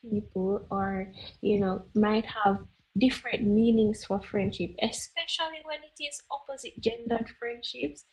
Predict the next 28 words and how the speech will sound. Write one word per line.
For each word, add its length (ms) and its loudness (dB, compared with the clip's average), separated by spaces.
or 180 2
they 160 2
say, 300 2
"Oh, 140 2
we're 280 0
just 540 0
friends," 540 -2
and, 400 -4
you 140 6
know, 260 2
it's 300 -4
more 320 4
than 300 0
that. 260 -2
So 340 -2
for 140 -10
years 420 4
or 300 2
less 280 0
than 280 -2
that, 160 -2
you've 200 0
been 160 0
having 400 -2
feelings 640 -2
for 240 -10
each 320 -6
other, 360 0